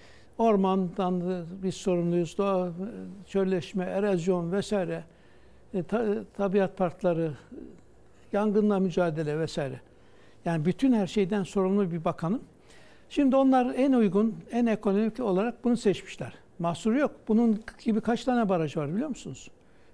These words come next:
Otuz kırk tane baraj var böyle, kat dolgu. Son, son teknoloji. Burada şey şudur,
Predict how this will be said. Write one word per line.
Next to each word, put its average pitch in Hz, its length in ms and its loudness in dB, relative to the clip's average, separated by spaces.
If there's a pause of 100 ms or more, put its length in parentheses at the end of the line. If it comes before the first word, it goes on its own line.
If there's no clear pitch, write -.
Otuz 202 340 -2
kırk - 300 -4
tane 170 280 -2
baraj 160 300 -2
var 123 200 -6
böyle, 113 160 -12 (120)
kat - 240 -6
dolgu. 123 180 -6 (520)
Son, 214 360 0 (220)
son 254 240 -2
teknoloji. 147 580 -4 (720)
Burada 240 280 6
şey 240 280 2
şudur, 247 520 2